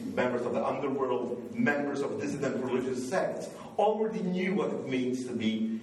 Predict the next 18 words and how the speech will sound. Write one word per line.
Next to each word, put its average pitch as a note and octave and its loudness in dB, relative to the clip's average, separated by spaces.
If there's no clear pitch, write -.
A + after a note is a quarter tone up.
a G#2+ 2
marginalized A2+ 2
minority. A2 2
You B2+ 0
could - 0
count A2+ 0
on G#2+ -2
more G2+ 0
empathy. - -4
But A3+ 2
that, G#3+ 4
that, G#3+ 2
that G3+ 0
wasn't G3 0
very - 0
important. - -4
Interestingly A#3 0
enough, - -2